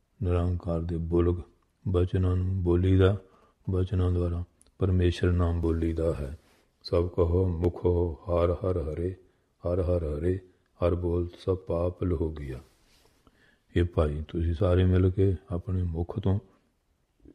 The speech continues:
ਨਿਰੰਕਾਰ ਦੇ ਨਾਮ ਨੂੰ ਬੋਲੋ, ਨਿਰੰਕਾਰ ਦੇ ਨਾਮ ਨੂੰ ਬੋਲੋ। ਨਿਰੰਕਾਰ ਨਾਮ ਬੋਲਣ ਕਰਕੇ ਪਾਪ ਲਹੋ ਗਿਆ, ਪਾਪ ਲੈ ਜਾਣਗੇ ਸਾਰੇ ਮਿਲ ਕੇ।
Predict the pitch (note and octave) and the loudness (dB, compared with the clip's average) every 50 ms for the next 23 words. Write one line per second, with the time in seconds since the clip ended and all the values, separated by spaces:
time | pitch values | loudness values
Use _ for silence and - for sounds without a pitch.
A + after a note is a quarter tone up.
0 | _ _ _ _ _ - - G2+ F2+ F2+ F2+ F2 F2 F2+ F2 F2+ F2 F2 F2+ F2+ | _ _ _ _ _ -2 2 4 6 8 8 8 6 6 4 4 4 6 6 4
1 | F2 F2 F2 F2 F2 F#2 F#2 F#2 F#2 F#2+ F#2 F#2 F#2 F#2 G2 F#2+ - _ _ _ | 2 2 0 -2 -2 0 0 0 0 2 2 2 2 0 0 -2 -6 _ _ _
2 | _ _ _ _ _ _ _ _ - F#2 F2 F2 G2 F#2 F2 - F#2 F2+ F#2 F#2 | _ _ _ _ _ _ _ _ -2 0 2 2 2 0 0 0 2 2 2 2
3 | F2+ F2 F2 F2+ F#2 F#2+ F#2 F#2 F#2 F#2 F#2 F#2+ F#2+ G2 G2 - - _ _ _ | 2 2 0 0 0 0 0 2 2 2 4 2 2 0 -2 -6 -12 _ _ _
4 | _ _ _ _ _ _ - F#2+ F2 F2+ F#2 F2+ - F#2 F2+ F2+ F2+ F2+ F2+ F2 | _ _ _ _ _ _ -4 -2 0 0 0 0 0 0 2 2 2 0 0 0
5 | F2 F2 F2+ F2+ F#2 F#2 F#2 F#2+ F2+ F#2+ F#2 F2+ F2 - - F2 F2 F2 - F#2 | 0 0 0 0 0 -2 -2 -2 -2 0 0 0 0 0 0 0 0 0 0 0
6 | F2+ F2 E2+ E2+ E2+ E2 E2+ E2 - - F2 E2+ F2+ F2+ F2+ F#2 F#2 F#2 F#2+ F#2+ | 0 0 0 0 -2 -2 -4 -4 -2 0 2 2 2 2 0 0 2 0 0 0
7 | G2 F2 E2 F#2 - _ _ _ _ _ _ _ _ _ _ _ _ _ _ _ | -2 -2 -4 -6 -10 _ _ _ _ _ _ _ _ _ _ _ _ _ _ _
8 | _ _ _ _ _ _ _ _ _ - - _ - - - F2 E2 E2 E2 D#2+ | _ _ _ _ _ _ _ _ _ -20 -20 _ -4 2 4 6 6 6 4 4
9 | E2 E2 D#2+ E2 E2 - - D2+ D2+ | 2 0 -2 -2 -4 -4 -4 -6 -4